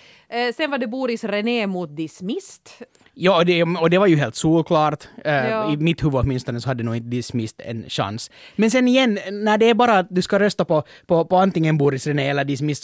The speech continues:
Speaker 2: så, så kan det
Speaker 1: Ja.
Speaker 2: göra helt totalt kullerbytta.
Speaker 1: Ja.
Speaker 2: Men... Men ja.
Speaker 1: Jag höll lite på Dismissed där. Jag tyckte,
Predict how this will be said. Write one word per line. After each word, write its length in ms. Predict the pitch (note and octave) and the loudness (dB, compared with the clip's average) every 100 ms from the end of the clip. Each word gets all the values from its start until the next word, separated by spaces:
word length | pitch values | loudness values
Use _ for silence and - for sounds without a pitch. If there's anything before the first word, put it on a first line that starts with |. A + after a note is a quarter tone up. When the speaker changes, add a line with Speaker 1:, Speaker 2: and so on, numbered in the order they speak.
| E3 | -2
Speaker 2:
så, 60 | - _ | -2 _
så 140 | - | -6
kan 180 | F3 G#3+ | 0 2
det 60 | G3 | 4
Speaker 1:
Ja. 60 | |
Speaker 2:
göra 120 | F#3 F#3 | 4 4
helt 200 | G3+ F3+ | 2 2
totalt 400 | G3 G#3+ D#3+ - | 2 2 2 -2
kullerbytta. 680 | C3+ A#2 A2 G#2+ - A#2 - - - | -6 -4 -4 -8 -8 -10 -10 -18 -14
Speaker 1:
Ja. 180 | B3+ | -6
Speaker 2:
Men... 260 | B3 C#3+ C#3+ - _ _ _ _ | -2 -2 -4 -14 _ _ _ _
Men 280 | A3 D#3 C#3 | -8 -4 -2
ja. 260 | C3 A#2+ A2+ - | 0 -2 -4 -8
Speaker 1:
Jag 100 | D4 | -8
höll 140 | E4+ F#4+ | -6 -6
lite 200 | D4 A3+ | -8 -8
på 100 | A3 | -8
Dismissed 580 | G3 - B3 A#3 - - | -10 -10 -8 -8 -10 -14
där. 120 | A#2 | -12
Jag 140 | F#3 | -10
tyckte, 360 | D4 - A#3 | -10 -8 -6